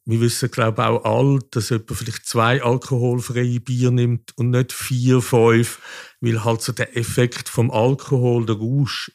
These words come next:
irgendwie fehlt, oder? Und wir sind, und die Masse, die fehlt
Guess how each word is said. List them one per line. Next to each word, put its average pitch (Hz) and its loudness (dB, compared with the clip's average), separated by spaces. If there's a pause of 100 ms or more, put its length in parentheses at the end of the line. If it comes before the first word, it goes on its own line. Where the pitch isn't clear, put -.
irgendwie 117 -2
fehlt, 101 -10
oder? 120 -4 (500)
Und 110 -2
wir 117 0
sind, 120 -2 (200)
und - -4
die 113 2
Masse, 135 0 (560)
die 113 2
fehlt - -6